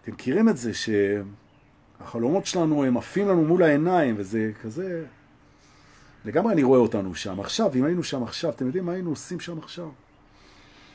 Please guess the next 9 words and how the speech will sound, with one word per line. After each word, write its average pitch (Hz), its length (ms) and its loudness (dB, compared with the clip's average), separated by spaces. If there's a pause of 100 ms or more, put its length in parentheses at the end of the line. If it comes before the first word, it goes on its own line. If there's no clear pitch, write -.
(360)
טוב. 143 120 -8 (1400)
טוב, 240 140 0
יאללה, 254 140 6
אני 196 80 6
אשחרר 208 380 4
אתכם, 123 280 -2
כמה 185 240 -2
אפשר 127 200 0
לחפור? 101 440 -2